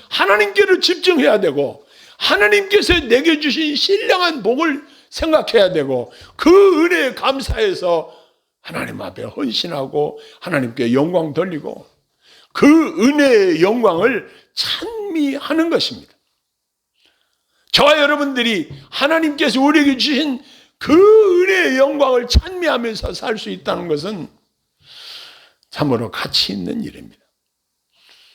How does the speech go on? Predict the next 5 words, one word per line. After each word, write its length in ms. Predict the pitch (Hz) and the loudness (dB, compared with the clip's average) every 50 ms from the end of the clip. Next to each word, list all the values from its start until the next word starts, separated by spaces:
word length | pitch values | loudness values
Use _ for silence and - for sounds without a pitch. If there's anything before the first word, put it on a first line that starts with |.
| _ _ _ _ _ _ _ _ _ _ _ _ _ _ _ _ - | _ _ _ _ _ _ _ _ _ _ _ _ _ _ _ _ -8
이제 140 | 123 123 123 | -4 0 0
오늘 600 | 120 123 131 127 123 117 110 101 101 113 113 _ _ _ _ _ _ _ _ _ _ _ _ _ 135 139 _ _ _ _ _ _ _ _ _ _ _ _ - - - - | 0 0 0 0 -2 -2 -4 -6 -8 -14 -18 _ _ _ _ _ _ _ _ _ _ _ _ _ -20 -20 _ _ _ _ _ _ _ _ _ _ _ _ -20 -20 -12 -4
우리가 340 | 107 117 131 131 127 117 110 | -2 0 2 2 0 0 -4
상고한 540 | - - 160 175 156 135 - 117 110 104 104 | -6 -6 -6 -6 -6 -6 -6 -8 -10 -14 -14
말씀. 360 | 98 - - - - - | -18 -20 -20 -20 -20 -20